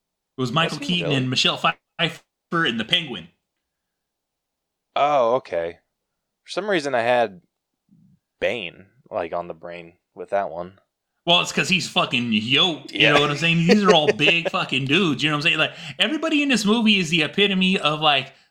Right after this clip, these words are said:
Speaker 1: you know, Venice Beach weightlifter. You know what I'm saying? Everyone's jacked in this movie, but not just jacked, but they're, like, the round jacked, you know, like, r-, hard working,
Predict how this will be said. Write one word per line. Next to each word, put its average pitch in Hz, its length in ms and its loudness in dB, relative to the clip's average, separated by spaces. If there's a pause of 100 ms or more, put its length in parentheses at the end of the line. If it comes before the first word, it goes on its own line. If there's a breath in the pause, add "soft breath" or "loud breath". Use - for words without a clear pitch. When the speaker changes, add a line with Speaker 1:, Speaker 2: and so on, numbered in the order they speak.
(360 soft breath)
Speaker 1:
you 143 100 0
know, 131 80 2
Venice 160 340 0
Beach 165 320 0
weightlifter. 139 720 -4
You 127 140 0
know 143 80 0
what 135 60 0
I'm 135 60 -2
saying? 143 180 0
Everyone's 160 480 -2
jacked 156 440 -2
in 135 100 -6
this 127 160 -4
movie, 139 300 2
but 170 140 4
not 269 160 2
just 196 220 -2
jacked, 160 300 0
but 139 100 -6
they're, 170 100 -4
like, 170 180 -2
the 113 100 -6
round 131 600 0
jacked, 117 480 -6
you 120 140 -6
know, 127 240 0
like, 120 260 -2
r-, 131 160 -2
hard 180 460 4
working, 175 440 0